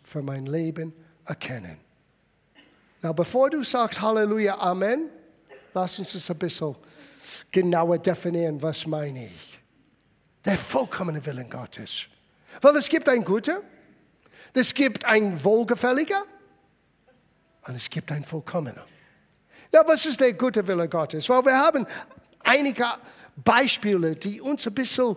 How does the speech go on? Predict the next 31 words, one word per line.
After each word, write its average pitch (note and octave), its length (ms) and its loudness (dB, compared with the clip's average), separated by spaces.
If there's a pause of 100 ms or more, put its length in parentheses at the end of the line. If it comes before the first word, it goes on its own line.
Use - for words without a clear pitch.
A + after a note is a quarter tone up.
(140)
Hinweis G#3+ 640 0
gibt, F3+ 260 -2
was A#3+ 200 2
ist F#3+ 180 -6
gut G3+ 180 0
für E3 200 -4
Gott. A2+ 320 -12 (440)
Ich F3+ 160 -6
denke A#3+ 320 6
an A3 200 4
erster A3+ 340 0
Timotheusbrief, G#3+ 800 0
le-, G#3 340 0 (140)
lese A3 380 2
ich F#3 100 -8
das D#3 260 -6
hier, D#3+ 260 -4 (440)
Kapitel G#3+ 400 2
zwei. G3+ 540 2
Und D3+ 80 -4
das G3 200 -2
ist G#3 180 -2
der B3 60 2
Beginn A#3 520 -2
von G#3+ 260 -2
jedem B3 320 -2
Gebetsabend G3 760 -2
hier G#3 180 0
in G3 80 -4
diesem G#3+ 300 -4
Haus. A3 220 -2